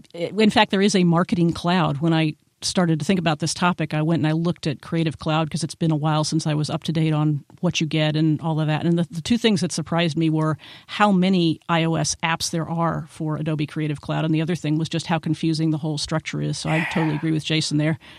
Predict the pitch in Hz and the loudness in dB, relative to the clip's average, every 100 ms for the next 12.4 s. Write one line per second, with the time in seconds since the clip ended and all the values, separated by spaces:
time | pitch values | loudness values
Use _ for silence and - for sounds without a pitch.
0 | - - 202 247 185 156 123 - 170 175 | -14 -10 -2 0 2 2 -2 -4 -2 -2
1 | 156 - - 240 247 226 202 151 - - | -4 -8 -8 -4 -2 -2 -2 -6 -10 -4
2 | 277 - - 185 185 170 160 127 240 240 | -4 -4 -4 0 0 0 -2 -4 -4 -6
3 | - 254 - 240 226 208 - - 190 175 | -6 -8 -4 -2 -2 -2 -8 -6 0 0
4 | 143 - 180 175 165 165 143 151 160 165 | -2 -4 0 2 2 2 2 0 0 0
5 | 165 160 151 156 151 - - - - - | 0 0 -2 -4 -8 -10 -20 -20 -20 -20
6 | _ 190 196 160 135 190 165 190 254 311 | _ 0 2 0 -2 -4 -4 0 4 6
7 | 302 220 202 202 - 190 165 - 165 165 | 6 6 4 4 0 0 0 2 2 2
8 | 160 185 - 160 147 151 165 190 214 175 | 0 0 0 0 0 0 0 2 2 2
9 | 143 170 170 165 165 - 156 151 147 147 | 0 0 0 0 -2 -2 -4 -2 -2 -2
10 | 151 156 - 151 151 151 143 - 151 - | -2 -4 -2 0 2 2 0 -2 -4 0
11 | 170 147 165 160 156 151 151 151 160 156 | 0 2 0 0 -4 -2 0 2 0 0
12 | 151 151 151 | -2 0 -2